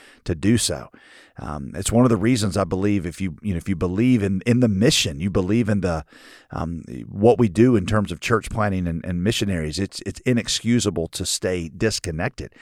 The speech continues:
I want to be involved so that, that people with the wrong values and that, that, that, that don't lead correctly aren't in those positions. And I feel like I'm doing this,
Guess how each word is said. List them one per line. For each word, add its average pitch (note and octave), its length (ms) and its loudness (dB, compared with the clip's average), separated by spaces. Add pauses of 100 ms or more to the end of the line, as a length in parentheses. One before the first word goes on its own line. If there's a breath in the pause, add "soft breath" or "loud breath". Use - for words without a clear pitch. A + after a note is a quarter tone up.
(260 loud breath)
I A2 120 2
want C3 200 2
to B2 80 -4
be A2 120 2
involved F#2 480 2
so - 180 -2
that, F2+ 320 -4 (180 loud breath)
that F#2 140 -4
people A#2 260 -2
with G#2 140 0
the E2+ 80 -6
wrong A2 340 0
values D#2+ 540 -6
and E2+ 100 -8
that, E2+ 180 -8
that, F2 240 -10
that, F2+ 140 -10
that F2+ 160 -8
don't A2 240 0
lead G2+ 160 -8
correctly E2+ 480 -8
aren't D3+ 220 4
in G#2+ 80 -2
those E2 200 -4
positions. D#2+ 540 -8
And E2 100 -8
I E2 60 -6
feel A#2 180 0
like G#2 140 0
I'm F#2 140 -4
doing C3 240 4
this, F2+ 260 -4